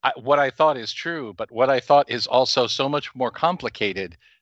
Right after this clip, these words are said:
than it ever was." And if you watch the first episode of Steven Universe, it feels like your standard kiddie show. It's a young protagonist, and he has three older characters, and they kind of, you know, serve as a series of parental figures.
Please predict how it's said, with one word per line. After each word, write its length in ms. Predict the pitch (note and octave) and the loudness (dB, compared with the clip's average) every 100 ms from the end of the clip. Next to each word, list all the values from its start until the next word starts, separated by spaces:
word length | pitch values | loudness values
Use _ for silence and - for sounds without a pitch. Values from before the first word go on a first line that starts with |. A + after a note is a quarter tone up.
| - | -2
than 100 | A#2+ | 0
it 80 | A#2 | 2
ever 200 | A2+ A2+ | 0 0
was." 320 | C#3 G2+ - | 0 0 -2
And 100 | G#2+ | -8
if 120 | G#2 | -10
you 120 | C3+ A2+ | -12 2
watch 300 | E3+ G#3 - | 4 4 0
the 100 | C3 | -8
first 360 | - E3+ - C3+ | -4 -4 -2 -4
episode 380 | - - B2+ | -4 -2 -2
of 80 | B2 | -2
Steven 320 | - A2+ A#2+ | -4 -4 -4
Universe, 540 | E3 E3+ - F2 G2+ - - - - _ | -4 -4 -2 -4 -4 -8 -14 -20 -20 _
it 140 | D3 - | -2 -2
feels 480 | G3 A#3 A3 D#3+ | -4 -2 -2 -2
like 360 | A2+ G2 G#2+ - _ _ _ | 0 0 0 -8 _ _ _
your 180 | A#2+ C#3 | -4 -4
standard 720 | D3 - A#2+ A2 B2+ C#3+ D3 _ _ - | -2 -2 0 0 -2 -4 -6 _ _ -10
kiddie 260 | C4+ B3+ C3 | -8 -6 -6
show. 320 | - F#2 D#2+ - | -4 -4 -6 -6
It's 180 | A#2 G#2 | -4 -2
a 80 | G2+ | -2
young 320 | F2+ A#2+ F#3 | 0 0 0
protagonist, 800 | - G#3 - D#3+ B2 A#2+ D#3+ - - - - | -2 -2 2 2 2 -2 -6 -10 -20 -16 -8
and 140 | A#2+ | -6
he 160 | C3 D#3 | -4 -2
has 340 | C#3 B2 - | 0 0 -4
three 380 | - E3 F#3+ F#3 - | -8 -10 -10 -8 -2
older 320 | C3+ C3 C3 | -2 -2 -6
characters, 640 | - B2+ G2+ - - - - | -2 0 0 -6 -16 -16 -6
and 100 | A#2 | -4
they 100 | A2+ | -4
kind 320 | - D3+ D3 | 0 -2 0
of, 180 | C3+ A#2 - | -4 -6 -10
you 60 | |
know, 100 | G#2+ | -8
serve 320 | G#2 - A#2 G2+ | -6 -4 -4 -6
as 100 | G#2+ | -6
a 40 | |
series 380 | - C3+ A#2 A2+ | -4 -2 -2 -4
of 140 | G2+ | -8
parental 400 | - C3+ C3 C3+ | -2 0 0 -2
figures. 460 | - F2 D#2+ D#2 | -6 -10 -12 -16